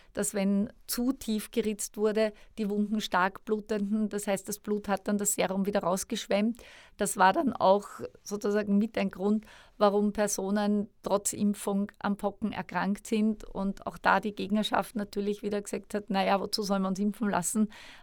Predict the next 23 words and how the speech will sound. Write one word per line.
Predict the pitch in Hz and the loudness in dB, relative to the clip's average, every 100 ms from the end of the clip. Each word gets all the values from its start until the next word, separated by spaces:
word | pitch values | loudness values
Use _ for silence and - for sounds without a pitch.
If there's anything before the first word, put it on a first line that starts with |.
| - | 0
Man | 202 202 | 2 2
erkrankt | 196 190 185 - | 0 -2 -2 -2
ja | 196 | -4
trotzdem.“ | - 190 - - 311 233 - - - - - - | -2 -4 -4 -2 0 0 -4 -18 -20 -20 -12 2
Äh, | 196 202 | 4 4
das | 202 196 - | 4 0 10
waren | 180 202 208 - | 12 12 12 6
auch | 196 196 | 2 2
eben | 202 202 202 | 0 0 0
Probleme | 202 196 180 190 196 202 - - _ - | -2 2 2 2 0 -2 -6 -20 _ -2
im | 214 214 | 4 4
Bereich | 208 185 180 - | 6 4 0 -2
der | 220 | -4
Impfung. | - 196 - 202 208 214 - - - - - - | 0 -2 0 2 2 0 -6 -20 -20 -20 -20 -2
Aber | - 196 190 208 | 6 6 8 4
grundsätzlich | 208 220 233 233 214 208 214 214 208 | 6 6 6 4 0 0 0 0 2
hat | 185 - | 0 2
man | 196 | 0
schon | 190 185 | 0 0
gesehen, | 202 185 185 190 | 0 0 0 0
dass | 196 185 | -2 -6
die | - | -6
Impfung | 185 190 - 190 190 | -6 -6 -4 -2 -2